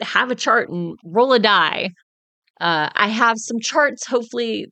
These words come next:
I've linked them properly below. In fact, if you're stuck on a story idea, I've got a whole series of charts I did as, like, a meme thing, uh, with who,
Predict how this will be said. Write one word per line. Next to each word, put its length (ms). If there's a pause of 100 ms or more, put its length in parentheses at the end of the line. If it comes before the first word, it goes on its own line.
I've 380
linked 440
them 160
properly 500
below. 400 (840)
In 220
fact, 580 (420)
if 120
you're 120
stuck 440
on 100
a 80
story 540
idea, 480 (400)
I've 100
got 120
a 60
whole 200
series 560
of 120
charts 440
I 100
did 500
as, 460
like, 260 (400)
a 60
meme 400
thing, 380 (420)
uh, 180
with 180
who, 480